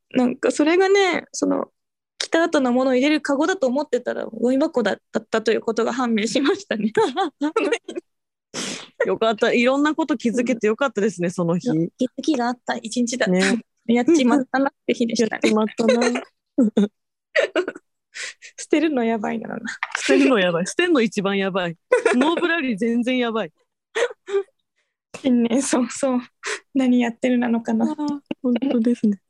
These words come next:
Speaker 1: うん。
Speaker 2: ちょっとシャキッと、すいません。次回はシャキッと、
Speaker 1: はい。
Speaker 2: しおりの顔を見て録音したいと思います。<laughs> すいませんでした。
Speaker 1: いやいや、しおも次回こそはゴミ箱じゃないとこに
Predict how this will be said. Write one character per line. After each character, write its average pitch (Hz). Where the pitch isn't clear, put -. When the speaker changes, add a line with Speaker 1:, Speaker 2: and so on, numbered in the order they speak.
Speaker 1:
う 240
ん。 -
Speaker 2:
ち 220
ょ -
っ 214
と 180
シ 247
ャ 233
キ -
ッ -
と、 175
す 220
い -
ま 226
せ 208
ん。 196
次 208
回 214
は 185
シ 208
ャ -
キ 202
ッ 180
と、 170
Speaker 1:
は -
い。 -
Speaker 2:
し 214
お 202
り 196
の 185
顔 208
を 208
見 269
て 220
録 254
音 -
し 254
た 494
い -
と -
思 277
い 294
ま 330
す。 -
<laughs> -
す 330
い 320
ま 349
せ 370
ん 349
で 349
し 320
た。 269
Speaker 1:
い 247
や 240
い 226
や、 233
し 262
お 247
も 240
次 277
回 330
こ 359
そ 359
は -
ゴ 269
ミ 269
箱 269
じ 226
ゃ 240
な 277
い 240
と 285
こ 359
に 247